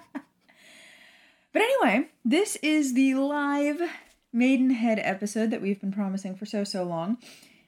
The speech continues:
And as we already told our patrons a little earlier, you guys are coming in a little late. Uh, not by choice, but sorry, not sorry. Uh, we hit a hundred patrons,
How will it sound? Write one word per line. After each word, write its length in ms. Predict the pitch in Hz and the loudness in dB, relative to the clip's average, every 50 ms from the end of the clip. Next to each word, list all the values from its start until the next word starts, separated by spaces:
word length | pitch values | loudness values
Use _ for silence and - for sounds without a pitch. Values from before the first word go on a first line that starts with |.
| _ _ | _ _
And 360 | - 202 196 190 190 190 190 | -2 0 0 2 2 0 -2
as 220 | - - 196 196 196 | -2 -2 -2 -2 0
we 100 | 208 214 | 2 2
already 200 | 208 202 202 202 | 2 2 2 2
told 200 | 208 208 190 185 | 0 0 0 0
our 80 | 175 | 0
patrons 720 | 175 - 185 175 - - 185 180 180 180 175 175 - - - - | 0 -2 -2 -4 -4 -6 -8 -6 -6 -4 -6 -6 -8 -10 -12 -10
a 40 | - | -6
little 200 | 190 190 185 170 | -4 -4 -2 -2
earlier, 440 | - 175 170 165 160 160 165 170 185 | -2 -2 -2 -2 -2 -2 -2 -2 -2
you 160 | 196 185 175 | -2 -2 -2
guys 200 | 160 151 151 151 | -2 -2 -2 -2
are 60 | 156 | -4
coming 260 | - - 160 156 156 | -6 -6 -6 -4 -4
in 60 | 151 151 | -4 -4
a 80 | 147 | -4
little 180 | 147 147 147 143 | -6 -6 -6 -6
late. 280 | 143 143 156 - - - - - - - - _ _ | -6 -6 -6 -6 -10 -14 -20 -20 -20 -20 -20 _ _
Uh, 460 | - 175 165 160 156 156 151 147 - - 170 - _ - | -4 -2 -2 0 -2 -2 -4 -6 -8 -12 -14 -18 _ -6
not 380 | 190 165 151 147 - - _ | -2 -2 -2 -2 -4 -6 _
by 100 | - 160 156 | -4 -4 -4
choice, 380 | 156 - 160 147 156 160 - | -4 -4 -4 -4 -4 -4 -6
but 240 | - - 156 135 - _ _ - | -8 -8 -8 -8 -8 _ _ -10
sorry, 260 | - 170 151 147 147 | -6 -4 -4 -2 -2
not 180 | 147 139 120 - | -2 -4 -4 -2
sorry. 260 | - 185 160 139 139 - - - - - _ _ - | -2 -2 -2 -2 -4 -8 -16 -20 -20 -20 _ _ -6
Uh, 200 | - 196 190 185 180 | -2 0 0 0 2
we 180 | 180 214 240 254 | 4 4 4 4
hit 220 | 240 240 285 277 - - | 4 2 0 0 0 -2
a 60 | 226 | 0
hundred 340 | 208 226 254 247 240 220 - | 0 2 2 2 2 2 0
patrons, 480 | 240 220 226 - 285 320 370 403 - | 0 0 0 -2 -4 -6 -6 -8 -12